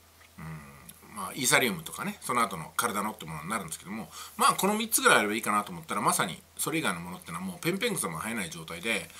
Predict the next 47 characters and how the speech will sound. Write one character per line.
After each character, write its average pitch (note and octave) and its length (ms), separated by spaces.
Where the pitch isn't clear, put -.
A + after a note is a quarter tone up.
有 E3+ 140
名 F3+ 140
人 A#2 180
が A2+ 240
セ A2+ 120
ー G#2+ 40
ル A2 80
ス - 120
し - 40
ち - 80
ゃ G2 60
う F#2+ 40
も F2+ 100
の G2 80
も、 B2 260
ま G#2+ 80
あ、 - 40
結 - 160
局 C#3+ 220
は E2 60
ね、 F2+ 160
イ C3+ 80
ン A#2 60
チ - 100
キ - 80
で、 D#2+ 180
あ F#2 100
の、 E2 260
お G2 40
金 A#2 160
を A2+ 60
失 A#2 200
っ G#2 40
た A#2 80
人 A#2 120
ば C3+ 100
か G2+ 80
り E2+ 80
だ F#2 60
っ - 40
て - 160
い G2+ 40
う - 20
こ C3+ 100
と F#3 120
に D3+ 80
も E2+ 160